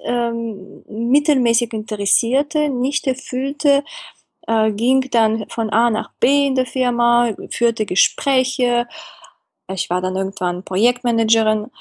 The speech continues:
und war sehr frustriert abends. Ich, äh, der Abend, äh, hat mir nie ausgereicht, um mich zu erholen für den nächsten Tag. Ich, äh,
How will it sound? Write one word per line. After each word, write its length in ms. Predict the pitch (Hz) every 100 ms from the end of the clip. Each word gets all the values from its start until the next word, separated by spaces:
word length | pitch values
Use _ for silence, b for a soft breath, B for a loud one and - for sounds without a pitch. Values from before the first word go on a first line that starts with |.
| B B B _ _ _ _ -
und 360 | 214 - - - _ _ _ - _
war 960 | 247 220 220 226 240 240 240 233 - - _
sehr 340 | - 202 233 277
frustriert 500 | 254 247 320 233 -
abends. 640 | - - - - - - -
Ich, 360 | 190 - -
äh, 180 | - - - _
der 420 | - - 214 220 -
Abend, 580 | 247 277 269 269 262
äh, 40 | -
hat 580 | 220 226 - 220 247 247
mir 140 | 254
nie 300 | 247 254 262
ausgereicht, 760 | - 254 - 233 214 214 233 -
um 100 | 220
mich 200 | 226 -
zu 100 | -
erholen 480 | 214 - 233 254 208
für 140 | -
den 140 | 180 170
nächsten 360 | 170 - 170
Tag. 400 | 170 190 208 - _ B B B B B _
Ich, 400 | 262 202 - -
äh, 300 | 185 185 180